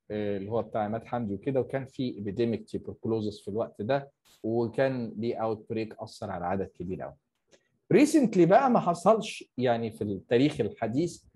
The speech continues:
آه، epidemic بمعنى epidemic، يعني كلها حاجات limited effects، باستثناء السواين والبيرد فلو اللي حصلوا في ألفين و، آه، مش عارف، مش فاكر، تسعة وعشرة وكده،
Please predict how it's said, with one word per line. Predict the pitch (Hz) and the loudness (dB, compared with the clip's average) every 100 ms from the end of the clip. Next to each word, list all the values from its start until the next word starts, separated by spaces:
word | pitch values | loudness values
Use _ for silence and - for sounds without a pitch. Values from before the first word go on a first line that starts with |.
| - - _ - | -18 -18 _ -6
آه، | 135 - 196 | -6 -2 2
epidemic | 175 175 214 202 - | 6 6 6 4 0
بمعنى | 139 160 165 156 | -2 0 0 -2
epidemic، | 127 127 131 113 90 _ _ _ _ | -6 -6 -2 -2 -4 _ _ _ _
يعني | 117 110 | -8 -8
كلها | 110 123 147 | -6 -2 -2
حاجات | 139 120 139 139 - _ 117 | -4 -4 -6 -6 -18 _ -4
limited | 143 139 131 101 | -2 -2 -4 -8
effects، | - 165 190 - _ - - _ 143 | -4 -4 -4 -8 _ -20 -20 _ 0
باستثناء | 214 214 185 180 175 170 | 0 0 -8 -4 -4 -2
السواين | 135 - 160 165 160 | -6 -4 -2 -2 0
والبيرد | 131 117 151 135 | -4 -2 -2 -2
فلو | 120 156 202 - _ _ _ _ _ _ - 127 | -6 -6 -6 -8 _ _ _ _ _ _ -6 0
اللي | 127 | 0
حصلوا | 120 139 135 104 | 0 -4 -2 -6
في | 90 87 | -8 -14
ألفين | 98 - 113 107 | -12 -6 -4 -4
و، | 95 85 95 87 85 107 _ _ _ _ _ _ | -6 -12 -14 -18 -18 -20 _ _ _ _ _ _
آه، | 110 92 | -4 -4
مش | - | -6
عارف، | - - | -10 -10
مش | - | -6
فاكر، | 113 - | -6 -6
تسعة | - 110 - 98 | -2 0 4 4
وعشرة | 92 104 - 113 - - | 4 -2 0 0 2 -2
وكده، | - 147 202 226 | 2 2 2 -2